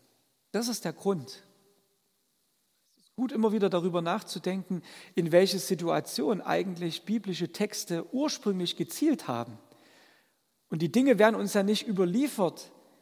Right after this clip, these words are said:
viele Dinge werden uns nicht überliefert, wenn es keine Probleme gegeben hätte. Damals wie heute.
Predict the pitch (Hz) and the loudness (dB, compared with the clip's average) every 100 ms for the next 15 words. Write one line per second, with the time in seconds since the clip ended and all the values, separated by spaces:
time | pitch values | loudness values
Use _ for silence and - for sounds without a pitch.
0 | _ _ _ _ _ _ 240 247 202 214 | _ _ _ _ _ _ 0 2 2 2
1 | 208 175 170 165 151 185 - - 165 156 | 4 2 0 -2 -4 -4 -4 -4 -4 -2
2 | 180 - 170 165 - - _ _ - 151 | -4 -4 -8 -8 -20 -20 _ _ -4 -2
3 | 151 147 151 - _ 147 - 165 165 160 | -2 -6 -12 -20 _ -12 -8 -2 -2 -2
4 | - 139 175 233 175 131 - 147 135 123 | -4 -4 0 0 0 -4 -8 -6 -4 -6
5 | 123 123 120 123 _ _ _ _ _ 160 | -12 -14 -16 -20 _ _ _ _ _ 0
6 | 180 226 233 233 - - _ _ - 165 | 0 0 -4 -8 -14 -18 _ _ -6 -4
7 | 156 139 127 127 | -2 -4 -8 -14